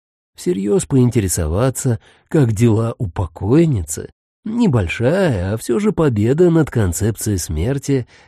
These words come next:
как конца бытия, которую ты усвоил, когда стал человеком другой стороны. А у той, кто прежде была Са Шахарой, благословляющей, все отлично.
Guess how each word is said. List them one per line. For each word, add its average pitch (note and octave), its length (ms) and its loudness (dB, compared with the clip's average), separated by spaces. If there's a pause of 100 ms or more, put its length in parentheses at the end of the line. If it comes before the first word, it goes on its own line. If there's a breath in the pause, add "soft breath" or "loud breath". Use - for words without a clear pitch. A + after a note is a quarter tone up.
как F3 240 -6
конца A#2 480 0
бытия, E2+ 680 -6 (260)
которую D#3 400 2
ты B2 120 4
усвоил, B2 560 2
когда A#2 300 2
стал C3 240 0
человеком G#2+ 720 -2 (280 loud breath)
другой A#2+ 460 2
стороны. G2 640 -6 (600)
А A#2 160 -8
у A#2+ 120 0
той, F#3 320 4
кто C#3 380 4
прежде A#2+ 440 2
была G2+ 440 -2
Са F#2 340 -6
Шахарой, C3 720 -4 (360 soft breath)
благословляющей, C#3 1300 2 (180)
все F#3+ 320 4
отлично. F2 640 -4